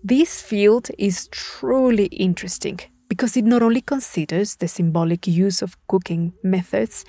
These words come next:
it also explores the sensory experience of foods, that is, aromas, flavors, textures,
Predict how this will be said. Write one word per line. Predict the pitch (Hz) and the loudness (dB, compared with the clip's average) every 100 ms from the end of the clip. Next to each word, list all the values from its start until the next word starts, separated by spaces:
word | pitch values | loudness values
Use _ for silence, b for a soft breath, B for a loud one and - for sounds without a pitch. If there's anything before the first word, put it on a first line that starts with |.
| - | 2
it | 208 | 6
also | 214 214 233 | 6 6 2
explores | - - 208 196 208 208 - | 0 -4 2 4 4 2 0
the | 196 | -2
sensory | - - 208 226 220 185 175 175 | 0 2 4 4 2 0 2 2
experience | 175 - - 185 180 175 180 185 - | 0 -8 -6 -2 0 0 -2 -6 -8
of | - | -10
foods, | - - 240 240 190 - - | -16 0 2 4 2 -4 -8
that | 175 165 | -4 -2
is, | 160 - | -2 -6
aromas, | - 175 202 220 202 202 196 - | -4 4 6 8 6 2 -2 -6
flavors, | - 175 196 196 196 185 - - | -8 -2 0 0 -2 -4 -6 -8
textures, | 185 180 - - 190 180 - | -10 -10 -10 -6 -6 -6 -8